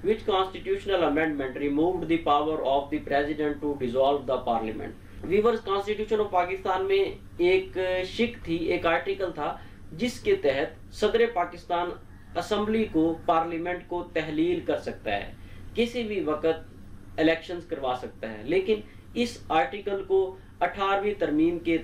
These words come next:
तहत ख़त्म कर दिया गया। अठारहवीं तरमीम जो है, इसे आठ अप्रैल दो हज़ार दस को असम्बली में पास किया गया और इस आर्टिकल को, इस पावर को प्रेसिडेंट से ले लिया गया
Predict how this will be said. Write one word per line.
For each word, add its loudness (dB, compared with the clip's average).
तहत 0
ख़त्म 0
कर -2
दिया -2
गया। -6
अठारहवीं 2
तरमीम 0
जो 2
है, 2
इसे 2
आठ 4
अप्रैल -2
दो 0
हज़ार -2
दस 0
को 2
असम्बली 0
में 0
पास 2
किया 2
गया 0
और 2
इस -2
आर्टिकल 2
को, -2
इस -4
पावर 2
को 0
प्रेसिडेंट 0
से -2
ले 4
लिया 2
गया 2